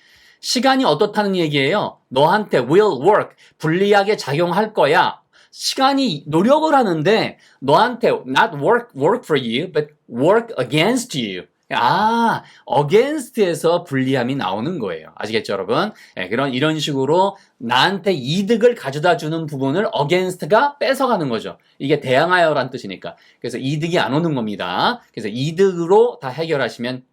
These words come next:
돼요. 자, 그러면 이 time 자리에다가 여러분이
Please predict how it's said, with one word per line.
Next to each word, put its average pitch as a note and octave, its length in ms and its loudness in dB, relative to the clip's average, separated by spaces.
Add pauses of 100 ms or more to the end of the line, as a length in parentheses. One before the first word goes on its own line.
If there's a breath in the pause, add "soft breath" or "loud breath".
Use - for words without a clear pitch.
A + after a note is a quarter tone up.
돼요. G#2+ 420 -2 (260 loud breath)
자, - 140 0
그러면 G#3 320 0 (100)
이 D#3 160 -4
time C#4 460 0
자리에다가 G#2+ 960 0
여러분이 A#2 320 -4